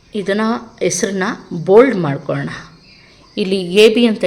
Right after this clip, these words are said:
ಇದೆಯಲ್ಲ, ಅಲ್ಲಿಗೆ ಕ್ಲಿಕ್ ಮಾಡ್ಕೊಳ್ಳೋಣ. ಕ್ಲಿಕ್ ಮಾಡಿಕೊಂಡ್ರೆ ನಿಮ್ಗೆ ಯಾವ ಸೈಜ್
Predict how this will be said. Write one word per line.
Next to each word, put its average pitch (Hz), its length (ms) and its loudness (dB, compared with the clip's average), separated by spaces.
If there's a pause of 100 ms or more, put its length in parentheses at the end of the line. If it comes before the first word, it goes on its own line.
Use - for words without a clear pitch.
ಇದೆಯಲ್ಲ, 233 280 -2 (680)
ಅಲ್ಲಿಗೆ 190 260 -4 (140)
ಕ್ಲಿಕ್ - 200 -10 (120)
ಮಾಡ್ಕೊಳ್ಳೋಣ. 156 480 -6 (680)
ಕ್ಲಿಕ್ 247 300 0
ಮಾಡಿಕೊಂಡ್ರೆ 180 480 -4
ನಿಮ್ಗೆ 185 260 -2
ಯಾವ 180 160 2 (140)
ಸೈಜ್ 175 200 -2